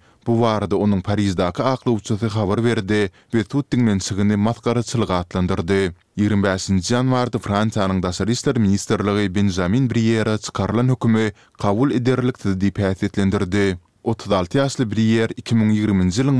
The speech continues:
maýynda Türkmenistan Iran serhidine goloý çüllük bir ýerde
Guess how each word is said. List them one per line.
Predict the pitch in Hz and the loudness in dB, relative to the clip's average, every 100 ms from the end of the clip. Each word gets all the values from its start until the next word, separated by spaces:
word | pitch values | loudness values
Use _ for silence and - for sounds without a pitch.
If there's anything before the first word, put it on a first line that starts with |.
| 120 | 2
maýynda | 120 113 104 110 104 _ _ | 2 2 2 0 -2 _ _
Türkmenistan | - - 104 90 - 123 | -10 -2 0 0 0 0
Iran | 131 117 107 127 | 2 2 2 0
serhidine | 120 127 120 113 113 | -2 -2 0 0 0
goloý | 104 110 110 | 2 0 0
çüllük | - 107 107 - | -2 -2 -2 0
bir | 147 | 0
ýerde | 117 113 98 110 | 2 2 2 0